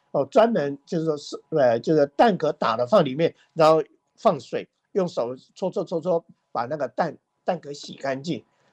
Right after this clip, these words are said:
之后呢，那个蛋壳水有的时候可以浇花，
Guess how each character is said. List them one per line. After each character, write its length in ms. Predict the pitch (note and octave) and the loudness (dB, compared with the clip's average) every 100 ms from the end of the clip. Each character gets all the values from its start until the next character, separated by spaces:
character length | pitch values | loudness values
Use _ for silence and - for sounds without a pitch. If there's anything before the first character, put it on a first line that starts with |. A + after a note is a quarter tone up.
| _ _ | _ _
之 180 | - A3+ | 0 2
后 220 | G3+ G3+ | 4 4
呢， 160 | D3+ C3 - _ - | 2 -4 -10 _ -8
那 100 | G#3+ | -4
个 120 | F#3+ | -4
蛋 280 | - C4+ E3 | -2 -4 -2
壳 200 | E3 F3+ | -2 0
水 280 | F3 A#2+ - _ _ _ _ _ _ _ | -2 -6 -8 _ _ _ _ _ _ _
有 240 | - C#3+ C#3 | -6 -4 -2
的 100 | E3 | -2
时 140 | G#3+ | 2
候 100 | F#3 | 2
可 140 | E3+ D#3+ | 2 -4
以 80 | |
浇 480 | B2+ F#3+ E3 D3+ D#3 - | -4 -2 2 4 2 0
花， 480 | - D#3+ D#3 F3 | -4 -4 -2 -6